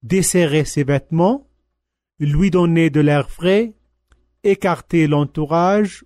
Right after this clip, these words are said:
ouvrir la fenêtre, chercher si la personne n'est pas en possession d'une carte de diabétique,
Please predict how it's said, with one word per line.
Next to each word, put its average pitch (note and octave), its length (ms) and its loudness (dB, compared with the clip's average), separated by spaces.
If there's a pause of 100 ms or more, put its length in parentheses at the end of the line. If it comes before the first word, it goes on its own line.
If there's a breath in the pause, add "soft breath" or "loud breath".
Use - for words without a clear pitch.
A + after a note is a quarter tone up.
(140)
ouvrir E3+ 380 0
la D#3 120 0
fenêtre, G#3 760 -2 (600)
chercher G#3+ 540 -2
si F3+ 220 -4
la E3 140 0
personne D#3+ 720 -2
n'est D#3 260 0
pas E3+ 240 -2
en D#3 220 -2
possession E3 840 -2 (200 soft breath)
d'une D#3 280 0
carte D#3+ 400 -2
de C#3+ 160 0
diabétique, E3+ 840 -2